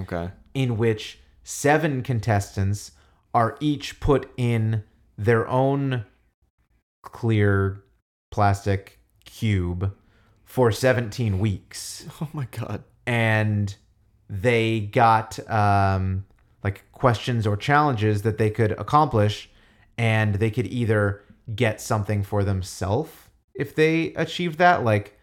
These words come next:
Speaker 2: "Oh, I get a pillow. So now it's easier for me to sleep in
Speaker 1: Okay.
Speaker 2: this cube." Or you could, uh, the most famous example that they used in the show, which was apparently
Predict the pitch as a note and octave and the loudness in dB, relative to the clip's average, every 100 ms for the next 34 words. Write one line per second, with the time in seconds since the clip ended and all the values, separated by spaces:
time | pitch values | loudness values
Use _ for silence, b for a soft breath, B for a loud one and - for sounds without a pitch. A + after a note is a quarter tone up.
0 | _ _ _ _ - A2 G2+ G2+ G2 - | _ _ _ _ -6 -4 0 -2 -2 -2
1 | G#2 - - A2 - - G2 F#2+ F#2+ G2+ | -2 -2 -6 -12 -12 -4 0 0 -2 -6
2 | F#2+ F#2+ G2+ F#2 F#2 F#2 F#2 F#2+ - E2 | -6 -6 -4 -4 -4 -4 -8 -8 -10 -10
3 | A#1 - - G2+ F#2+ F2 G#2+ E2 G2+ - | -12 -18 -12 -6 -2 -2 -2 -6 -8 -10
4 | G2+ D2 C2 - b b b b _ F3 | -8 -6 -8 -16 b b b b _ 2
5 | F3+ E3+ A2+ A2+ A#2 - _ _ _ _ | 6 6 6 2 -2 -14 _ _ _ _
6 | - A#2+ B2+ - C3+ A#2 G#2+ G2 - G#2 | -4 0 0 2 4 4 4 0 0 2
7 | G2 - B2 B2+ A#2+ - C3 C#3 B2 G2+ | 2 0 0 2 0 0 -4 -2 -2 -4
8 | F2 G2 G2 G2 F2+ F2 F2+ F2 F2 - | -2 0 0 -2 -4 -4 -4 -2 -4 -4
9 | F#2 F#2+ - D#2 F2 G2+ F2 G2+ F#2+ F2 | -6 -4 -4 -4 -4 -6 -4 0 0 -2
10 | F2 | -6